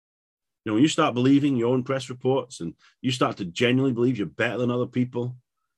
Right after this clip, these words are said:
then you're never gonna support the people who supported you. You're never gonna help them. You lose focus. You, you, you're there for the people. They're not there for you. You're there to serve them, to help their dreams come true. They're not there to help your dreams come true.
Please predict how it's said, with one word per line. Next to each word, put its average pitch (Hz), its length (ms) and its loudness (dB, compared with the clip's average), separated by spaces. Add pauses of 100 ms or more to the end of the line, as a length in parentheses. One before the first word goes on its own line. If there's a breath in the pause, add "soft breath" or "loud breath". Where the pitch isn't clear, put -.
(100)
then 113 200 -4 (100)
you're 120 160 0
never 156 180 0
gonna 135 320 -4 (100)
support 135 420 2
the 101 80 -10
people 107 320 -4
who 110 100 -6
supported 107 460 -6
you. 127 200 -6 (400)
You're 143 120 0
never 139 100 0
gonna 131 180 0
help 131 320 -2
them. 80 280 -10 (240)
You 123 80 2
lose 143 200 8
focus. - 880 -4 (440)
You, 117 120 -2
you, 139 380 0
you're 156 300 6
there 156 260 2
for 120 120 -12
the 110 80 -10
people. 131 320 -2
They're 113 120 0
not 196 80 -2
there 175 140 -4
for 120 100 -12
you. 117 220 -8 (1000)
You're 180 220 6
there 180 140 4
to 139 60 0
serve 147 420 0
them, 143 260 0
to 85 60 -10
help 117 180 -4
their 147 180 2
dreams 113 300 0
come 92 180 -8
true. 95 160 -6
They're 117 140 0
not 151 100 -2
there 160 140 2
to 139 60 2
help 135 200 -2
your 135 140 0
dreams 101 260 -2
come - 180 -16
true. - 180 -20